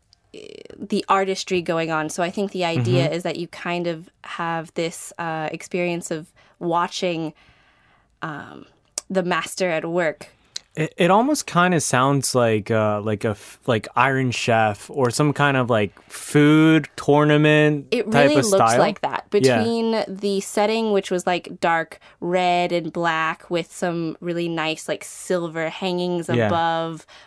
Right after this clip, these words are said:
Speaker 1: almost like a sumo ring. Like
Speaker 2: Yeah,
Speaker 1: the,
Speaker 2: yeah,
Speaker 1: the little,
Speaker 2: interesting.
Speaker 1: like,
Speaker 2: Yeah.
Speaker 1: flags above it in the middle of
Speaker 2: Yeah.
Speaker 1: the room, and then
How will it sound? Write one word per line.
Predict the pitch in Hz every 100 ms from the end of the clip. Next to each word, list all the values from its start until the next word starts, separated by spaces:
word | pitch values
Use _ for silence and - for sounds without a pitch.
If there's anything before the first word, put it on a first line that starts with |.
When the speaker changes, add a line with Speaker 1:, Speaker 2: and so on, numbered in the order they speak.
| -
Speaker 1:
almost | 190 240 247
like | 233
a | 160
sumo | - - 170 190 240
ring. | 285 330 392 403 - - - - -
Like | 214
Speaker 2:
Yeah, | 233 233 190
Speaker 1:
the, | 156
Speaker 2:
yeah, | 175
Speaker 1:
the | 160
little, | 208
Speaker 2:
interesting. | - - 120 98
Speaker 1:
like, | - 135
Speaker 2:
Yeah. | 143
Speaker 1:
flags | 185 190 190
above | 202 196 190
it | 196 -
in | 190
the |
middle | 180 180 175
of | 170
Speaker 2:
Yeah. | 120
Speaker 1:
the |
room, | 180 196 190 185 185
and | - 180
then | 175 170 170